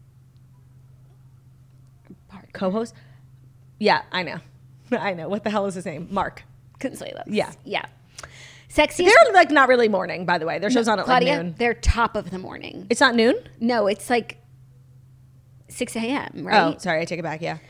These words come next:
Speaker 1: Uh, sexiest grandpa. You're probably not gonna get this.
Speaker 2: Yeah, I'm not.
Speaker 1: Pierce Brosnan.
Speaker 2: Okay.
Speaker 1: He's sexy and he's a grandpa. Ergo.
Speaker 2: O-, okay.
Speaker 1: <laughs> Ergo,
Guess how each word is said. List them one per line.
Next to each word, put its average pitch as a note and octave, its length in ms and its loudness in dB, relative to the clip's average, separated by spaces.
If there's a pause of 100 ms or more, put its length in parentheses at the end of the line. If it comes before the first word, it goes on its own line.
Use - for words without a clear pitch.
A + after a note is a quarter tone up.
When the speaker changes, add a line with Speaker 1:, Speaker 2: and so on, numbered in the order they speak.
(240)
Speaker 1:
Uh, G#3+ 440 4 (120)
sexiest D4 420 -2
grandpa. G3 520 -2 (2000)
You're G3+ 420 -8
probably - 260 -10
not - 160 -16
gonna - 140 -18
get - 180 -20
this. - 440 -20 (640)
Speaker 2:
Yeah, F3 220 -4
I'm D#3 100 -6
not. C#3 400 -10
Speaker 1:
Pierce A3 280 -6
Brosnan. F3+ 640 -12 (1080)
Speaker 2:
Okay. F3+ 380 -6
Speaker 1:
He's A3 400 2
sexy D4 380 2
and D4+ 120 2
he's D4 180 2
a F#4 60 0
grandpa. D#4 580 4 (720)
Ergo. C4+ 560 8
Speaker 2:
O-, C4+ 360 6
okay. A3+ 560 4
Speaker 1:
<laughs> C#4+ 140 6
Ergo, E4+ 480 4